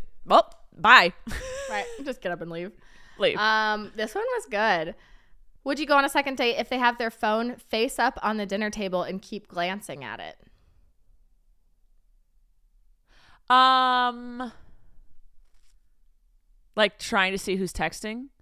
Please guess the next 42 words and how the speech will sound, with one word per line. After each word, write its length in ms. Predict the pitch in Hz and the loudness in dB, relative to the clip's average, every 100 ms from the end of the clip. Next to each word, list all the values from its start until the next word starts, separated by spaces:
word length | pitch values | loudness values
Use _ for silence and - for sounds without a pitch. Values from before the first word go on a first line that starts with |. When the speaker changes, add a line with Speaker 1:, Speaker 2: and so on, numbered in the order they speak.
| - | -12
Speaker 2:
Yeah. 340 | 202 143 135 185 _ _ _ _ _ _ _ _ _ _ _ _ _ _ _ _ _ - 185 | -8 -8 -8 -12 _ _ _ _ _ _ _ _ _ _ _ _ _ _ _ _ _ -12 -6
I 140 | 175 | -4
wouldn't. 420 | 151 151 147 160 - _ _ _ 190 | -4 -8 -12 -16 -20 _ _ _ 6
Speaker 1:
I, 180 | 214 214 | 6 6
yeah, 200 | 220 180 | 4 4
no, 360 | 185 196 160 156 | 4 2 2 -2
then 140 | 170 | -4
they're 120 | 180 | -2
not 260 | 185 175 - | 0 0 -2
into 200 | 170 - | -8 -6
the 100 | 156 | -6
date. 240 | 165 151 | -4 -4
I 140 | 131 151 | -6 -6
would 120 | 156 | -6
be 60 | |
Speaker 2:
Yeah, 80 | 180 | -4
Speaker 1:
like, 80 | 175 | -4
Speaker 2:
that's 140 | 175 | -4
Speaker 1:
"They're 120 | 165 160 | -6 -4
Speaker 2:
so 60 | |
Speaker 1:
not 120 | 147 | -4
into 120 | 156 175 | -4 -6
Speaker 2:
rude. 100 | 143 | -8
Speaker 1:
me." 280 | 120 160 - _ - | -12 -14 -20 _ -6
Yeah. 220 | 180 170 | -2 -2
Speaker 2:
Right. 200 | 170 - - _ 202 | -2 -10 -18 _ -14
Mm-mm. 340 | 180 180 190 - - _ _ | -10 -10 -10 -14 -20 _ _
Um, 680 | 202 220 220 214 214 214 208 - | 2 4 4 4 2 0 -4 -8
would 440 | 220 247 247 254 233 | -6 -2 0 0 -4
you 100 | 233 | -2
go 80 | 226 | -2
on 60 | |
a 20 | 233 | -2
second 240 | 254 247 | -4 -2
date 200 | 233 220 | -2 -2
if 140 | 202 - | -4 -2
they 120 | 220 | -4
just 220 | 220 - | -4 -2
called 220 | 233 214 | 0 0
the 60 | 214 | 0
waitress 520 | 202 202 214 202 - - - | -2 -2 -2 -2 -6 -16 -12
"milady"? 640 | 202 196 208 220 170 220 | -2 0 2 0 -2 -6